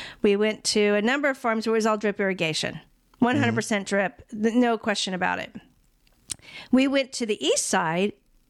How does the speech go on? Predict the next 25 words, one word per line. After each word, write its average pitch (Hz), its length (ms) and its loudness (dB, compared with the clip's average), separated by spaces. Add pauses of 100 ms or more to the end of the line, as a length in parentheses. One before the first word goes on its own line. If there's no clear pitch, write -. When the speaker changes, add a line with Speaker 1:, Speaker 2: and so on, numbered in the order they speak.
Speaker 1:
and 220 180 0
that 240 80 0
was 247 100 -6
the 220 80 -6
first 269 340 -2
time 277 120 -2
I'd 220 120 0
ever 202 200 -2
seen 214 280 0
flood 202 340 -2
irrigation. - 680 -6 (540)
And 208 180 0
it 202 100 -4
was 220 120 2
Speaker 2:
Yeah. 156 100 2
Speaker 1:
for 254 140 0
fruit 240 280 -4
trees. 208 440 -4 (580)
And 208 380 0 (560)
my 240 260 4
first 254 340 -2
thought 208 200 -2
was, 190 180 -4 (220)
"Oh 277 160 4
my 190 220 0